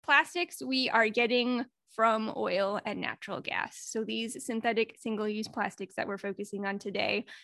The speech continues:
are created from oil and natural gas. So that's what we're starting with. Casey, we're gonna do a little activity. If you're listening along, what we're gonna do right now is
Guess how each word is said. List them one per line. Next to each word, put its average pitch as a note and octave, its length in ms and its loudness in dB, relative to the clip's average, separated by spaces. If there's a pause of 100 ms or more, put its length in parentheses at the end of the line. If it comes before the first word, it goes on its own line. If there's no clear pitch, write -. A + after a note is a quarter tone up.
(140)
are G3 100 -6
created G#3 760 0 (300)
from G#3 560 0 (320)
oil A#3 220 4
and G#3 100 -2
natural G3+ 340 0
gas. - 420 -4 (400)
So A#3+ 720 10 (440)
that's C#4 280 6
what G#4+ 160 8
we're A4+ 100 4
starting G3+ 540 4
with. F3+ 240 6 (540)
Casey, D#4 560 4
we're B3+ 160 2
gonna G#4+ 240 2
do C4+ 160 4
a C4 40 0
little B3 200 4
activity. A3+ 880 0 (260)
If B3 140 -2
you're C#4+ 120 6
listening F4+ 480 2
along, A3+ 640 4 (840)
what C#4 200 6
we're D#4 140 4
gonna D#4+ 220 6
do C#4 560 4
right C4+ 220 4
now A3+ 320 6
is A3+ 380 2